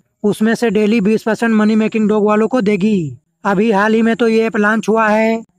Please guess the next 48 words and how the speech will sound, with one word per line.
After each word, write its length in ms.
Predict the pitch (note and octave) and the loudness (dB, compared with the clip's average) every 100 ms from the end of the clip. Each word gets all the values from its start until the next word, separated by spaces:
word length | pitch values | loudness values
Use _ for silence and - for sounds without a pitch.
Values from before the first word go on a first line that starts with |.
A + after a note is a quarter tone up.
| - | -4
अभी 240 | G3+ G#3+ | -2 0
से 120 | G#3+ A3 | 0 0
लोग 220 | A3 A3 | 2 0
इसको 200 | G#3+ A#3 | 0 0
इतना 240 | A3 G#3 A3 | 0 0 0
ज्यादा 240 | G#3+ A3 | 0 0
डाउनलोड 380 | G#3 G3+ G#3 A3+ | 0 0 0 0
कर 160 | A3+ | -2
रहे 180 | A3 G#3+ | 0 0
हैं। 400 | A3 G#3+ A3 A3 - _ _ _ - | 0 0 0 -2 -8 _ _ _ -6
दरअसल 500 | E3+ G#3+ G#3+ A#3+ A#3 | -2 0 0 0 0
ये 180 | A3+ A#3 | 2 2
ऐप 200 | A#3 A#3+ | 0 0
एड 180 | A3+ | 0
रेवेन्यू 440 | A3 G#3+ G#3 G#3 A3+ | 0 0 0 0 0
पर 140 | A#3 | -2
पैसे 320 | - G#3 - | -4 -4 -2
देता 280 | A3+ G#3+ A#3 | -2 -2 0
है, 380 | G3+ F3+ C#3 A#2 _ F#3+ | 0 -2 -8 -12 _ -2
यानी 360 | F#3+ G#3 G#3+ A3+ | 0 2 2 0
आप 140 | A3+ | 0
जो 180 | F#3 A3 | 0 0
एड 180 | A3+ G3 | 0 0
देखोगे 400 | G#3 G#3+ G#3+ A3+ | 0 0 0 0
इस 140 | - | 0
ऐप 180 | A3 A3+ | -2 0
में, 340 | A3+ A3+ A#3 - _ G#3 | 0 0 -2 -6 _ -4
उसका 300 | G3+ - A#3 | -4 -2 -2
पैसा 340 | A3+ G#3 A#3 | -2 -2 0
आपको 280 | A3 - A#3+ | 0 0 0
भी 120 | A3 | 0
मिलेगा 400 | A3+ A3+ A3+ A#3+ | 0 0 0 0
और 100 | A#3+ | 0
कंपनी 380 | A#3+ G#3+ A3 A3 | 0 -2 0 0
को 120 | A#3 A3 | 0 0
भी 120 | G#3+ | 0
मिलेगा। 540 | G#3+ G3+ E3 C#3+ A#2+ - _ _ - | 0 0 -2 -6 -10 -16 _ _ -6
इसलिए 300 | G3+ G#3+ A3 | -4 -2 0
भाई 200 | G#3 A3 | 0 0
आपका 260 | A3 - A3 | 0 -2 -2
कोई 220 | A3 A3 | 0 0
भी 100 | A3 | 2
लॉस 260 | A3 A3 G#3+ | 0 0 0
नहीं 220 | G#3 A3+ | 0 2
है 100 | A3 | 0
इस 140 | A3 | 0
ऐप 160 | G#3+ G#3+ | -2 0
में। 340 | A3 A3+ A3+ | 0 0 -2